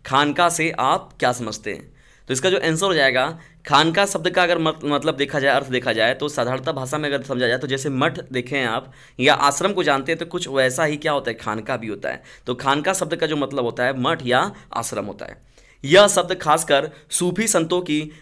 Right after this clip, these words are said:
रहने की जगह के लिए उपयोग में लाया जाता रहा है। जो खानका शब्द को देखिए, मुख्य रूप से जो सूफी संत थे,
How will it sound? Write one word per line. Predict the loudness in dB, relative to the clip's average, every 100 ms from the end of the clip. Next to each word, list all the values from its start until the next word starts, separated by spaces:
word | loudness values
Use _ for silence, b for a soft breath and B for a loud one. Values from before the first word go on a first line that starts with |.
| B
रहने | 2 4 4 2
की | 2
जगह | 2 4
के | 2 0
लिए | 0 -2 -4 B B
उपयोग | -4 2 2 2
में | 0 2
लाया | 4 4
जाता | 2 0 -2 -4 -6 -10
रहा | -6 -4 -4
है। | -6 -12 B B
जो |
खानका | -2 0 2 0
शब्द | -2 -4
को | -4
देखिए, | -2 -4
मुख्य | -4 -4
रूप |
से | -4 -2
जो | -2
सूफी | -4 -4 -4
संत | -4 -4
थे, | -2